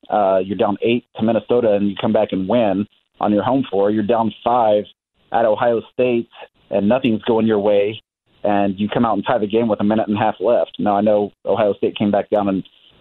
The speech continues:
hit a shot to answer it to take the lead and ultimately win the game, but, uh, Purdue was down double digits with fourteen minutes to go at Ohio State and, and ties the game, uh, with a lineup that was Caleb Furst,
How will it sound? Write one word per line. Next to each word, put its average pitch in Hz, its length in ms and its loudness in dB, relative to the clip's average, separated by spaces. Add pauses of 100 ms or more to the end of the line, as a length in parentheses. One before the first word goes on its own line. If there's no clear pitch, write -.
(140)
hit 117 100 0
a 95 60 2 (100)
shot 107 220 0
to 92 100 0
answer 110 300 0
it 101 100 -4
to 110 100 -16
take 113 180 -2
the 104 60 -2
lead 113 340 2
and 98 220 0 (140)
ultimately 101 460 0
win 107 180 0
the 98 80 0
game, 110 380 2
but, 101 180 0 (640)
uh, 85 300 2 (200)
Purdue 117 220 0
was 135 140 0
down 104 220 0
double 127 220 0
digits 107 480 -2
with 101 160 -2 (680)
fourteen 117 360 0
minutes 117 240 0
to 107 80 -6
go 113 380 2 (100)
at 113 120 2
Ohio 113 300 0 (100)
State 120 300 0
and, 107 240 0 (320)
and 98 120 -2
ties 120 280 0
the 104 80 0
game, 120 520 2 (440)
uh, 101 300 2
with 101 280 0 (360)
a 90 100 0
lineup 117 380 0
that 107 180 0
was 101 300 0 (200)
Caleb 131 320 0
Furst, 123 260 0